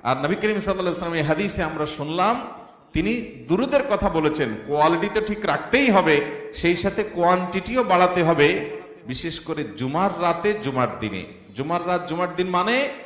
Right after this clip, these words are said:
বৃহস্পতিবার সন্ধ্যা হওয়ার পর থেকে নিয়ে শুক্রবার সন্ধ্যা হওয়ার আগ পর্যন্ত। বৃহস্পতিবার দিবাগত রাতটা শুক্রবারের অধীনে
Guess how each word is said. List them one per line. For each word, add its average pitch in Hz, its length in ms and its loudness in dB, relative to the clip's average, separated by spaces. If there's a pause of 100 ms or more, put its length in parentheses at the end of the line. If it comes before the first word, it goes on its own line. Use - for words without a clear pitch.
(320)
বৃহস্পতিবার 175 600 -2
সন্ধ্যা 165 440 -2
হওয়ার 160 280 0 (120)
পর 147 120 -2
থেকে 180 400 0
নিয়ে 233 520 2 (280)
শুক্রবার 165 600 -2
সন্ধ্যা 151 380 -2
হওয়ার 135 240 2 (100)
আগ 135 120 4 (120)
পর্যন্ত। 113 560 -2 (360)
বৃহস্পতিবার 175 600 0
দিবাগত 160 420 2
রাতটা 175 460 2
শুক্রবারের 151 640 0
অধীনে 190 540 2